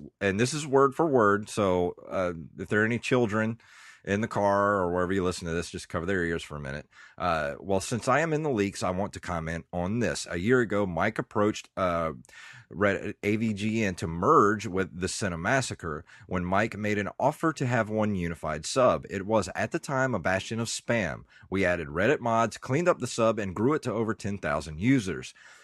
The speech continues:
Then there was the dick pic incident. I think, uh, what made him retract it was either that he sobered up,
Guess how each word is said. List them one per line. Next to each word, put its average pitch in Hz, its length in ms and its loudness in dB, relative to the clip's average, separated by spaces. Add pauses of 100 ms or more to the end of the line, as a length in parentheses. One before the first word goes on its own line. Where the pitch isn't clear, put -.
(120)
Then 127 280 4
there 107 180 4
was 101 260 0
the 123 80 2
dick 143 300 2
pic 95 240 -2
incident. 78 520 -8 (200)
I 98 100 2
think, 117 260 -2 (300)
uh, 95 200 2
what 87 200 -2
made 123 220 2
him 160 140 -2
retract 127 440 -2
it 120 120 0
was 98 220 -4
either 95 320 -2
that 85 180 -4
he 85 120 -8
sobered 131 440 2
up, 117 240 6